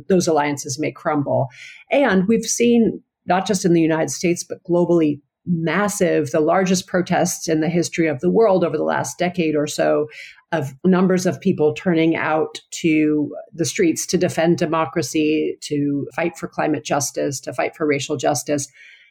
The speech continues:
Now, that hasn't materialized, and there's some great, interesting new work about why those may not be working as protests, but they do reflect interest and popular opinion about some of those key issues at hand. So that gives me a lot of hope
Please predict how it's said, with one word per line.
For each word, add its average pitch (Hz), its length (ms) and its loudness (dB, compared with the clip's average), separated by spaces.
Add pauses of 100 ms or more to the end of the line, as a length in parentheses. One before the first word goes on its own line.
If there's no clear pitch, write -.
Now, 175 160 2
that 190 240 0
hasn't 190 480 0
materialized, 170 880 2
and 156 400 0 (200)
there's 170 260 -2
some - 420 0
great, 180 260 2
interesting 170 520 0
new 156 140 2
work 170 340 2
about 156 360 0 (220)
why 165 680 2
those 160 300 0
may 160 140 2
not 156 240 0
be 156 100 -2
working 151 420 0
as 151 340 -2
protests, 254 840 -2 (340)
but 190 160 0
they 185 120 4
do 208 240 0
reflect 156 640 0 (180)
interest 160 680 2
and 151 400 -2
popular 165 520 2
opinion 139 720 2
about 147 360 -2
some 156 140 0
of 147 60 2
those 147 220 2
key 143 240 0
issues 135 320 -2
at 139 140 -2
hand. 170 440 -4
So - 180 -2
that 170 320 0
gives 165 220 -2
me 156 100 0
a 147 80 0
lot 147 160 2
of 135 100 -6
hope 190 320 2